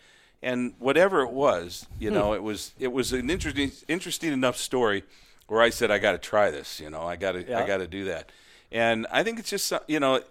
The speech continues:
Speaker 1: when I did it this year, I,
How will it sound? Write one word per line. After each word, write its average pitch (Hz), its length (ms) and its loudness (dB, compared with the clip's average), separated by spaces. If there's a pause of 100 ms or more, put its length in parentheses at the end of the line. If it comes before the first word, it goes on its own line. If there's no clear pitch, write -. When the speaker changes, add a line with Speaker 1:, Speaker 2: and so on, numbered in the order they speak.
(100)
Speaker 1:
when 127 200 0
I 165 140 6
did 196 220 2
it 147 100 -6
this 170 260 -2
year, 120 280 0 (800)
I, 147 240 4